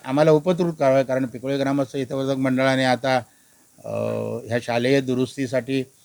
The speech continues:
जो निधी जमा केलेला आहे तो निधी फक्त शालेय संकुलाच्या दुरुस्तीसाठीच अ, वापरला जाईल.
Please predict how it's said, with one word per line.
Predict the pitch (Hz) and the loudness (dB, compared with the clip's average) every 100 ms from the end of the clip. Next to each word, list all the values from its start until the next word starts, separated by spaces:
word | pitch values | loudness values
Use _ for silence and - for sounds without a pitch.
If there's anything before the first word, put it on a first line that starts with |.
| _ _ 113 | _ _ -6
जो | 123 | -2
निधी | 123 123 147 | 0 6 8
जमा | 143 135 139 | 10 8 6
केलेला | 127 127 127 | 2 2 4
आहे | 120 107 110 - - - - | 4 2 -2 -6 -16 -16 -10
तो | 127 | -4
निधी | 127 135 143 | 0 4 4
फक्त | 160 147 139 160 | 4 2 -4 -4
शालेय | 160 - 123 120 139 147 | -4 -2 -2 2 4 4
संकुलाच्या | 147 127 117 131 127 127 - 139 147 | 2 -6 -4 0 2 0 0 0 2
दुरुस्तीसाठीच | 143 117 120 - 139 117 117 110 160 139 - _ _ _ _ | 2 -2 -6 -6 -6 -4 -4 -2 -4 -4 -16 _ _ _ _
अ, | 117 113 110 113 110 | -10 -6 -4 -4 -4
वापरला | 110 107 123 120 | -6 -2 0 2
जाईल. | 117 113 | 2 0